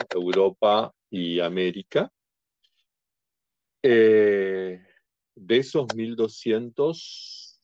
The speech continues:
mm, más de doscientos se han comunicado conmigo por WhatsApp y casi cincuenta por correo electrónico.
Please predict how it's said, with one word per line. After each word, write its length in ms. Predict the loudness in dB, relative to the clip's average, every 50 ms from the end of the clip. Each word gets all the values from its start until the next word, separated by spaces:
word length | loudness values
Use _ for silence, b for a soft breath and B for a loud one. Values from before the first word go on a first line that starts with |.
| _ _ _ _ _ _ _ _ _ _ _
mm, 800 | -8 -6 -4 -4 -4 -4 -4 -6 -6 -8 -10 -10 -12 -14 -16 -18 -18 _ -14
más 300 | -8 -2 0 0 0 2
de 140 | 2 2 4
doscientos 1120 | 2 0 0 -2 -4 2 2 2 2 2 0 0 2 2 2 0 -2 -14 -20 -20 -20 _ _ _ _ _ _ _ _ _ _ _ _ _ _ _ _ _ _ _ _
se 180 | _ -2 0 0
han 120 | 0 0
comunicado 640 | -2 -4 -4 -4 -4 -8 -6 -2 2 4 4 4 2
conmigo 440 | 0 -2 -2 -2 -2 0 0 0 0
por 160 | 0 -2 -4
WhatsApp 600 | -2 -4 -4 -6 -8 -4 0 2 2 2 2 -2 _ _ _ _ _ _ _ _ _ _ _ _ _ _ _ _ _ _ _ _ _ _ _ _ _
y 960 | -6 -4 -2 -2 0 -2 -2 -2 -2 -4 -4 -4 -4 -4 -6 -6 -8 -10 -12 _ _ _ _ _ _ _ _ _ _ _ _ _ _
casi 300 | -2 0 0 -2 -2 -8
cincuenta 640 | -14 -12 -12 -12 -4 0 0 0 2 2 0 -2 -2
por 200 | -2 -4 -8 -8
correo 300 | -8 -8 -6 -2 -2 -2
electrónico. 960 | -2 -2 -6 -8 _ -2 0 2 2 2 -2 -6 -8 -6 -4 -4 -4 -4 -6